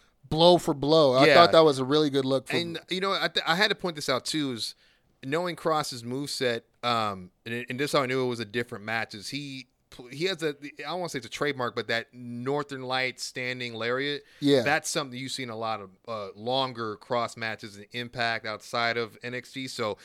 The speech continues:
Speaker 2: that's when I was like, "Okay, for sure, he's having, like, a regular match right now. He's not trying to destroy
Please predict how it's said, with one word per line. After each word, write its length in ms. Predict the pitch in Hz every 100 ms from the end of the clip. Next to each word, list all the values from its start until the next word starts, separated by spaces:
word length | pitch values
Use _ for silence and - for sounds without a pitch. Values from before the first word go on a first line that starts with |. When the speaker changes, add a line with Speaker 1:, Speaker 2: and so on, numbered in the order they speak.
| - -
Speaker 2:
that's 180 | 139 160
when 80 | 180
I 80 | 156
was 80 |
like, 120 | 143 151
"Okay, 260 | 151 135
for 100 | 131
sure, 220 | 123 139
he's 160 | 135 147
having, 280 | 147 143 139
like, 160 | 123
a 80 | 113
regular 540 | 107 113 110 110 107 101
match 460 | 101 101 92 -
right 200 | 101 90
now. 160 | 92 90
He's 200 | 110 113
not 200 | 113 107
trying 220 | 123 113
to 60 | 104
destroy 880 | 104 - - 127 123 113 104 95